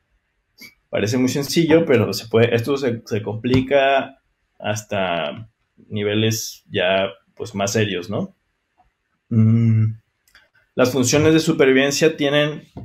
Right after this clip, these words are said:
dos características muy importantes que se tienen que respetar. Una es que son monótonas y no crecientes,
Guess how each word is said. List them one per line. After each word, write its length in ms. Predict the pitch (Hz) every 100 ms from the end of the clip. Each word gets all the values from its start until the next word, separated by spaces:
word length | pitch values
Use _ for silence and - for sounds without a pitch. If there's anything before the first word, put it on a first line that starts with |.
| - _ _ _
dos 300 | - 117 139
características 880 | - 151 147 139 131 - 156 156 - -
muy 200 | 127 135
importantes 500 | 139 120 139 139 143
que 60 |
se 140 | - 113
tienen 260 | 117 123
que 140 | 117 120
respetar. 680 | 120 - 110 120 175 - _ _ _ _ _ _ _ _ _ _ _ _ _ _ _
Una 640 | - 151 175 190 262 - _ -
es 220 | 127 123
que 460 | 151 139 135 131 -
son 240 | - 127
monótonas 800 | 135 131 127 147 143 160 - _ _ _
y 580 | 113 107 107 104 107 85 -
no 280 | 107 113
crecientes, 720 | 113 135 139 135 131 240 -